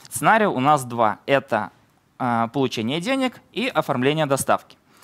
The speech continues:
Если мы рассматриваем получение денег, то есть выставление счета какого-то клиенту для дальнейшей оплаты, то это, э, ну, то логика тут такая. Э,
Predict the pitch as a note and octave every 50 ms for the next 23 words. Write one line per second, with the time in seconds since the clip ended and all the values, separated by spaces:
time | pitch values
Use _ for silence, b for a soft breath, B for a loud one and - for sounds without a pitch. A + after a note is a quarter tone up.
0 | b b b b b b b - A2 B2+ G3 A#3+ - - G3 F#3+ F3+ F3 E3 D3
1 | C#3+ C3 A#2+ F2+ C2+ C2+ F#2+ C#3 D3 D#3+ D#3 D3+ - - D#3 D#3+ D#3+ D#3 D#3+ C#3+
2 | B2+ C#3 C3+ B2+ B2+ B2+ A#2+ A#2 C#3 C3 C3 B2 - D3+ B2 A2+ A2 G#2+ G#2 C3
3 | E3+ A3 - - F3 D#3 - D3 C#3+ - D#3 D3 D3+ D#3+ D3 C#3 C#3 C3 - -
4 | D3+ C#3 C3 C3+ A#2+ C3 A#2 B2 B2 B2 A2+ A#2+ - - A#2+ A#2 A#2 C#3+ F#3+ A3+
5 | A3+ G#3 F#3 E3+ B B B B B B2+ C#3 D3 C3+ C#3+ C#3+ D3+ D3 C#3 C3+ -
6 | D#3 C#3 - B2+ B2+ C3 B2+ - B2 A#2+ b b b b b b b _ - C#3+
7 | D3 C#3 C3 C3+ B2+ - - _ D#3 G#3 A#3 A3+ _ - G#3 G3 F3 E3+ E3 D#3
8 | C#3 C3 G#2+ C#2+ - - - - - B2 A#2+ A#2 A#2 A#2+ A#2 A#2 A#2 A2+ A2+ A2
9 | - - _ _ _ _ _ _ _ _ _ - - _ _ _ _ _ _ _
10 | _ - E3 F3 C3 G#2+ G2+ A2+ D#3 D#3 D3+ C#3 G#2+ D3+ G3+ G#3 G#3+ F3 D3+ C3+
11 | E3 E3 - F3+ - - A#2 G2+ D#2+ - _ b b b b b b b - A#2+
12 | B2 A2+ A2+ A#2 A#2+